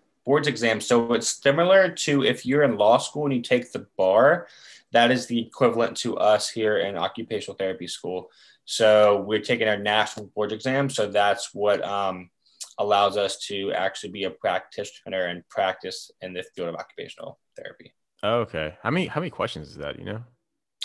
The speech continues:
Speaker 1: Uh, that's a good question. Probably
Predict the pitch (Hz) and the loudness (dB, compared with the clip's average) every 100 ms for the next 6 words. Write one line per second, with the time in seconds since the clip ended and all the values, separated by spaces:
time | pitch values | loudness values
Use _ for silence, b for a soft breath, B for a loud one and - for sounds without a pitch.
0 | - 104 107 110 117 117 120 120 123 - | -6 2 6 8 10 10 8 6 4 0
1 | 135 - _ - 113 120 - 117 139 - | -6 -6 _ -2 0 0 2 2 2 0
2 | 180 180 170 _ - 120 135 139 | -2 -2 -6 _ 2 2 2 0